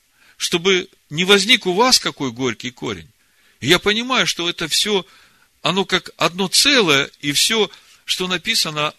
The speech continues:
оно вот к нам, и нам важно понять, что же такое сделал Исав, чтобы нам этого не сделать. А для этого надо прочитать дальше,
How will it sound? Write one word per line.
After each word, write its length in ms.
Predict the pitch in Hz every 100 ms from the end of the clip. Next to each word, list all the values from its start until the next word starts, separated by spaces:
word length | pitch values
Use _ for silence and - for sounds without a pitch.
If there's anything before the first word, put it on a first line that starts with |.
| -
оно 320 | 143 160 156
вот 240 | 139 - _ -
к 120 | 147
нам, 440 | 185 262 185 196 - _ _ _
и 120 | 117
нам 160 | 135 151
важно 320 | 165 151 147
понять, 580 | - 175 233 175 123 - _ _ _
что 360 | - - 226 233
же 120 | 180
такое 360 | 170 160 196 156
сделал 480 | 135 180 151 110 -
Исав, 480 | 135 - 254 170
чтобы 300 | - 160 127
нам 320 | 120 160 226 -
этого 320 | 156 123 110
не 160 | 107
сделать. 500 | 104 101 87 - - _ _ _ _ _ _ _ _ _ _ -
А 120 | 143
для 140 | 160
этого 320 | 262 254 185
надо 220 | 180 226 208
прочитать 500 | 196 - - 214 170
дальше, 480 | 214 160 - 104